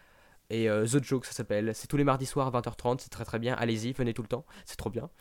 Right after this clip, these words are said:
Et du coup, c'est un comedy club avec plein d'humoristes. Et, euh,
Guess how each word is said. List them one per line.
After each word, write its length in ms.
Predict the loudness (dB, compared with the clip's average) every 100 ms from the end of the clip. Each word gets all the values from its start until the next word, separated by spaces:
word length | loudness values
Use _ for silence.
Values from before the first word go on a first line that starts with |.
| -4 -2 0 2
Et 180 | 4 4
du 120 | 0
coup, 100 | -2
c'est 160 | 2
un 60 | 2
comedy 320 | 4 4 2
club 180 | 2 4
avec 160 | 4 4
plein 120 | 2
d'humoristes. 560 | 4 4 4 2 -2 -2
Et, 220 | 4 6
euh, 180 | 8 6